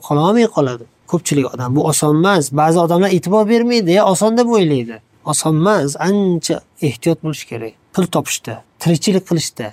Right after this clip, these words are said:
"Men qilayotgan mana shu ish halolmi haqiqatda shariatda? Hech kimga zulm qilib qo'ymayapmanmi? Yoki harom ish,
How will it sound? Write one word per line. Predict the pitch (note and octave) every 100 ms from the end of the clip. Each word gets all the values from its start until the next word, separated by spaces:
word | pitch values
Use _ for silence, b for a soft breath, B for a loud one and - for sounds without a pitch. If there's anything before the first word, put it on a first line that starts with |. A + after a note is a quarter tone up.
| - -
"Men | E3 G#3
qilayotgan | G3 F3+ E3 - E3+
mana | D#3+ D#3
shu | C#3+ F3+ - _
ish | - F#3+ - - _ _ -
halolmi | - E3+ F#3 E3+ F#3 G3+
haqiqatda | D#3 F#3 F3 F3 - F#3+
shariatda? | F3 E3+ E3+ E3 - G3 - _ _ -
Hech | G3+ -
kimga | F#3+ F3+ E3+
zulm | D3 F3 F3+
qilib | - -
qo'ymayapmanmi? | F3 E3+ E3 D#3 - E3 G3 G#3+ G#3 _
Yoki | D#3+ E3+ - F#3+ D#3 - _
harom | - E3+ F#3 G3 F3+
ish, | E3+